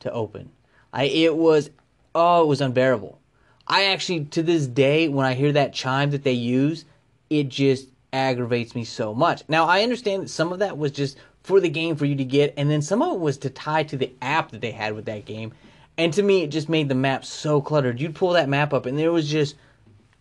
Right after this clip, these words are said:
chest after chest after chest after chest, and then so many side things to do that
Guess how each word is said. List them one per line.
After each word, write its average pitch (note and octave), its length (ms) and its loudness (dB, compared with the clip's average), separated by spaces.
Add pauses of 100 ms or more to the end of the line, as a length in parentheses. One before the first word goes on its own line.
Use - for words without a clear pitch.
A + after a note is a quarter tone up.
chest C#3+ 340 -2
after A#2+ 180 -8
chest C#3 300 -6
after A#2 180 -8
chest C#3 320 -6
after A2+ 180 -8
chest, C3 320 -2
and D3+ 140 2
then E3 140 2
so F3 420 0
many F#3 240 -4
side E3 460 -4
things C3 240 -4
to A#2 60 -10
do A#2+ 200 0
that D3+ 180 0